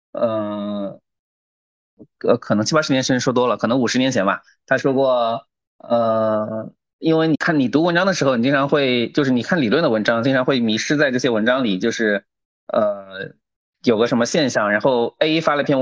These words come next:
论文讨论一下，B 发了篇论文讨论了一下，C 发了篇论文说 A 是错的，D 发了篇论文说 B 是错的，然后 E 发了篇论文说以上的人都是错的。然后就是你如果去读这五篇文章，你会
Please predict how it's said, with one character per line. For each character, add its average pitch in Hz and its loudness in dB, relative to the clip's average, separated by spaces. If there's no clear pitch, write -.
论 135 0
文 120 0
讨 95 0
论 113 0
一 104 -2
下， 101 0
B 156 0
发 131 0
了 131 -2
篇 127 0
论 123 0
文 113 0
讨 104 0
论 101 0
了 104 0
一 98 0
下， 104 0
C 147 -2
发 156 2
了 143 0
篇 139 -2
论 131 0
文 107 0
说 127 0
A 135 0
是 131 -2
错 123 0
的， 101 0
D 135 -2
发 127 2
了 120 -2
篇 123 0
论 123 0
文 110 0
说 123 -2
B 151 -2
是 110 -4
错 117 0
的， 98 0
然 98 0
后 117 -2
E 147 0
发 127 2
了 123 -2
篇 131 -2
论 123 0
文 110 -2
说 123 -2
以 107 -2
上 120 0
的 113 0
人 104 0
都 127 2
是 120 0
错 107 -2
的。 90 -4
然 104 0
后 117 0
就 127 -2
是 127 0
你 113 2
如 123 2
果 151 2
去 135 -4
读 131 0
这 175 2
五 123 0
篇 135 0
文 120 0
章， 123 2
你 117 0
会 139 -2